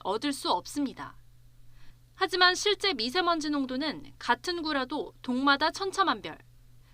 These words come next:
인접한 동이 두 배 이상 차이 나기도 합니다.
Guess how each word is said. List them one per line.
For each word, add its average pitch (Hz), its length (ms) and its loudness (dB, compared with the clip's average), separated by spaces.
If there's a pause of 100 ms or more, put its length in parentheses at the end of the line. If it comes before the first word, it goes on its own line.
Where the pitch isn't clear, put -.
(160)
인접한 339 520 2
동이 294 400 0 (100)
두 269 220 -6
배 359 140 2
이상 330 360 0
차이 415 260 -2
나기도 302 340 -2
합니다. 277 440 -4